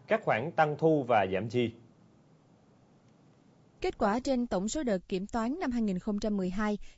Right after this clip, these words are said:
Speaker 2: Kiểm toán Nhà nước đã đề nghị xử lý tài chính hơn mười ba ngàn sáu trăm tỷ đồng,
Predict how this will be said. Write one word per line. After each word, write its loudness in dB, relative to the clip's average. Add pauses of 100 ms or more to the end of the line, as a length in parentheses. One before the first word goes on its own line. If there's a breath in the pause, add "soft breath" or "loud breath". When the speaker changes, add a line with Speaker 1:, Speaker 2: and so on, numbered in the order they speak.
Speaker 2:
Kiểm 2
toán -2
Nhà -2
nước 0
đã 0
đề 0
nghị -2
xử -4
lý -2
tài -4
chính -2
hơn 0
mười 0
ba -2
ngàn -2
sáu -4
trăm -2
tỷ -2
đồng, 2